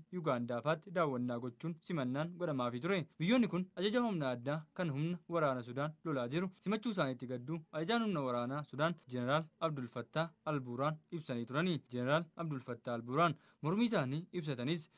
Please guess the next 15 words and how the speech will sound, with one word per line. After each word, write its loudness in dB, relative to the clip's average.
ajajaa 0
humna 2
addaa 0
Jeneraal 0
Muhammad -2
Hamdan -4
Dagaloo 0
daawwannaa 4
biyyoota 0
garaa 2
garaatti -4
taasisuus 0
itti -10
fufeera. 4
Har'a 0